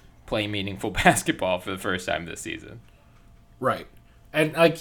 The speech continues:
Speaker 2: he's not gonna get what he wants. Like, he's not gonna get thirty minutes
Speaker 1: Right.
Speaker 2: right off the bat. Like, he, he may get twenty. <clears throat> Like you just said, like, Yusuf Nurkic is averaging twenty-seven.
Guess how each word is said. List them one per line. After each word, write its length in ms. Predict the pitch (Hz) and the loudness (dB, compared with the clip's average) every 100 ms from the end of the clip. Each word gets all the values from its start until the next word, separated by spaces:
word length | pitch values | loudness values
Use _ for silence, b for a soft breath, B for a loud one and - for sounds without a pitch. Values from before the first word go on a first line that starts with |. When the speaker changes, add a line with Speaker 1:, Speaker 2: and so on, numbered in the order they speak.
| - | -8
Speaker 2:
he's 280 | - 208 - | -4 -2 2
not 180 | 208 202 | 2 2
gonna 140 | 185 | 2
get 200 | - 120 | 4 2
what 100 | 110 | 2
he 60 | 104 | -4
wants. 500 | 95 92 107 87 - | -4 -4 -4 -8 -6
Like, 120 | 113 | -6
he's 140 | 123 117 | -4 0
not 180 | 113 | 0
gonna 120 | 110 104 | 0 -4
get 220 | 101 92 | -2 -4
thirty 280 | - 98 92 | -4 -4 -2
minutes 520 | 92 90 90 - - - | -2 -4 -6 -10 -14 -10
Speaker 1:
Right. 220 | 95 - | -8 -4
Speaker 2:
right 160 | 98 95 | -2 -2
off 160 | 95 90 | -2 -4
the 80 | |
bat. 260 | 90 85 90 | -6 -6 -6
Like, 140 | 98 | -4
he, 180 | 104 123 B B B | -4 -6 B B B
he 160 | - 156 | 0 4
may 160 | 147 127 | 4 4
get 220 | 131 - | 2 2
twenty. 440 | - 110 120 139 b b b - | 0 0 0 -2 b b b -2
<clears throat> 340 | 156 170 - | 0 0 4
Like 440 | 285 269 190 139 127 | 10 12 10 8 4
you 120 | 139 | 0
just 240 | 139 - | 2 4
said, 260 | 139 127 104 | 8 8 6
like, 140 | 101 | 0
Yusuf 320 | 95 107 107 107 | -2 -2 -2 -2
Nurkic 300 | 104 104 98 | -2 -2 -4
is 120 | 95 | -2
averaging 340 | 98 98 98 95 | 0 0 -4 -6
twenty-seven. 640 | - 92 92 90 90 104 | -4 -4 -4 -4 -2 -4